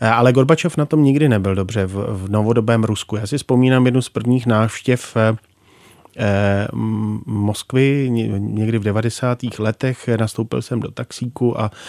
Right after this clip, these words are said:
a s taxikářem, jak už to bývá, se dostanete do nějakého hovoru a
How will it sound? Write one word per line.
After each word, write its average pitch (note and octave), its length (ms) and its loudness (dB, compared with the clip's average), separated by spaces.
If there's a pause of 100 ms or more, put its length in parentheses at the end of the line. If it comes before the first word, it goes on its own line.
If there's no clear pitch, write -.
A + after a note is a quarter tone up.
(240)
a G#2 140 -2
s - 100 -6
taxikářem, G#2+ 640 0
jak A2+ 140 0
už G#2+ 100 -8
to B2 120 0
bývá, G#2+ 360 2
se A2 160 -2
dostanete G#2+ 540 -2
do A2 80 0
nějakého A2 460 0
hovoru A2 500 0
a A2+ 160 0